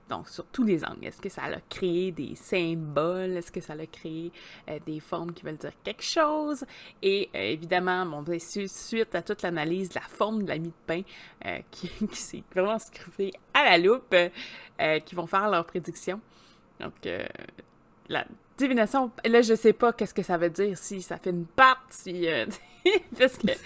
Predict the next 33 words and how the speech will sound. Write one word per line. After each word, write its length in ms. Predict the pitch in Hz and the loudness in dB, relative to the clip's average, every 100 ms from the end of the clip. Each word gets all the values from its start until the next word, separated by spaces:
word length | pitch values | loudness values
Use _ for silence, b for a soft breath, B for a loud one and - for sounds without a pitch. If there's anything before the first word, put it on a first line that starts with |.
| 233 B B B B B B B - | -6 B B B B B B B -6
Ce 80 | |
que 120 | - 269 | 4 4
je 60 | - | 4
trouve 260 | 294 330 | 0 0
bizarre, 720 | 220 208 233 214 190 302 262 - | 0 2 6 10 10 10 6 -2
pis 80 | - | 0
ça, 100 | 220 | 0
c'est 140 | 214 | 2
mon 180 | 170 156 | -2 0
avis 220 | 156 147 | -2 -4
personnel, 680 | 156 156 - 202 214 302 233 B B B | -4 -4 -2 0 0 0 -4 B B B
mais 100 | 190 | -2
tu 120 | 185 - | -2 0
poses 160 | 247 262 | 0 2
la 100 | 214 | 2
question 280 | 185 - | 2 2
au 20 | 240 | 2
médium, 480 | 208 165 175 240 | 2 0 -2 -2
puis 180 | 294 208 | -4 -4
il 40 | 196 | 0
doit 120 | 202 | 0
se 80 | - | 2
fermer 220 | 226 262 | 2 2
les 280 | 220 185 190 | 2 0 -2
yeux 160 | 247 247 | -2 -4
puis 380 | - - 190 180 | -14 -8 -4 -2
jouer 480 | 185 208 220 220 - - | -2 0 -2 -4 -8 -4
avec 240 | 175 180 | 0 2
de 40 | 175 | 2
la 100 | 170 | 2
pâte 180 | 185 180 | 2 0
à 40 | |
modeler. 380 | 170 156 160 | -2 -4 -6